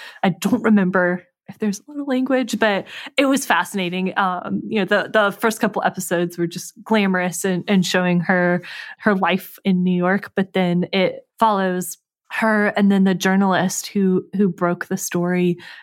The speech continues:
and their relationship. And it was just, it was fascinating. It was so interesting. And I mean, it makes you really wonder how this girl, she was twenty-five, how this girl swindled so many people and almost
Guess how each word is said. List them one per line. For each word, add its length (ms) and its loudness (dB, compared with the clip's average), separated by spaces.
and 160 4
their 160 4
relationship. 800 0
And 360 -4
it 120 4
was 120 2
just, 280 -8
it 60 4
was 180 2
fascinating. 640 -4
It 80 -10
was 120 -6
so 240 2
interesting. 540 -2
And 240 -4
I 120 4
mean, 180 2
it 140 0
makes 280 0
you 200 4
really 300 2
wonder 420 0
how 220 0
this 240 -4
girl, 580 2
she 140 0
was 80 -2
twenty-five, 640 2
how 120 0
this 160 0
girl 640 2
swindled 760 0
so 100 2
many 220 2
people 500 0
and 160 -2
almost 600 0